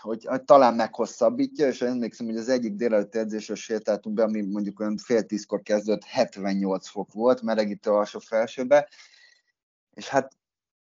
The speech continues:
megint nem szalonképes stílusban mondta, hogy akkor ő most ezt befejezte, ez neki már nem hiányzik.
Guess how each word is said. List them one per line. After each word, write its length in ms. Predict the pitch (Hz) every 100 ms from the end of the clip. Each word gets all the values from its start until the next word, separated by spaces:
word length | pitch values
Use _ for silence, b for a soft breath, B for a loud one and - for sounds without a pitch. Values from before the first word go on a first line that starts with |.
| _ _ _ _ B B _
megint 400 | 123 135 127 120
nem 200 | 120 120
szalonképes 800 | - 127 117 117 113 120 123 117
stílusban 540 | - 131 123 117 120
mondta, 320 | 113 117 101 110
hogy 140 | 110
akkor 260 | 104 - 113
ő 80 |
most 240 | 104 104 -
ezt 180 | 104 92
befejezte, 680 | 110 - 101 101 107 101 -
ez 160 | 107
neki 240 | 101 104 113
már 160 | 101
nem 200 | 101 101
hiányzik. 720 | 98 107 107 113 127 175 -